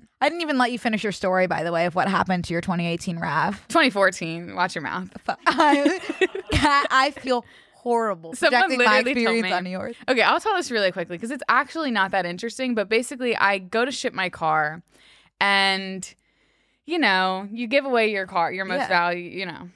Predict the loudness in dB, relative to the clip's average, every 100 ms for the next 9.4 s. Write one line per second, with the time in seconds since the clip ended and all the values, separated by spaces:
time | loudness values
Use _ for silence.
0 | _ -6 2 2 2 -4 -4 -8 0 0
1 | 0 -2 -2 -2 0 -2 -2 0 2 2
2 | 2 -2 -4 -2 0 0 0 -2 -2 -8
3 | -4 -2 0 -2 2 2 4 2 -4 -10
4 | -4 -4 -4 -2 2 2 0 -8 _ -6
5 | -4 0 0 2 0 0 0 0 -2 2
6 | 2 0 -2 _ _ 0 2 4 2 2
7 | 0 0 0 0 -2 -4 -8 -10 -6 -2
8 | 0 0 0 0 -2 -2 0 0 2 2
9 | 2 -2 -4